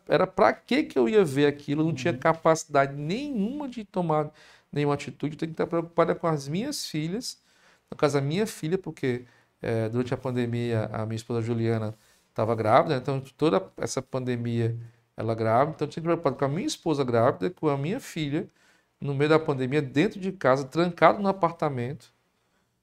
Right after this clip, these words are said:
Speaker 1: com a sanidade mental dela, né? Não tá preocupado em assistir televisão pra saber que se morreu cinquenta, cem, duzentos, trezentos.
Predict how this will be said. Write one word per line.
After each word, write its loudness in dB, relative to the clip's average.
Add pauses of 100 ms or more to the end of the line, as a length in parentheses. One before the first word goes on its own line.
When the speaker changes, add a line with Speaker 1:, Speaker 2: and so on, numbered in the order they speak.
(360)
Speaker 1:
com -2
a 2
sanidade 2
mental 4
dela, 6 (400)
né? -2 (520)
Não 2
tá -2
preocupado 2
em 0
assistir -10
televisão 0
pra -8
saber -2
que -12
se -10
morreu 0
cinquenta, -6
cem, -6
duzentos, -6
trezentos. -4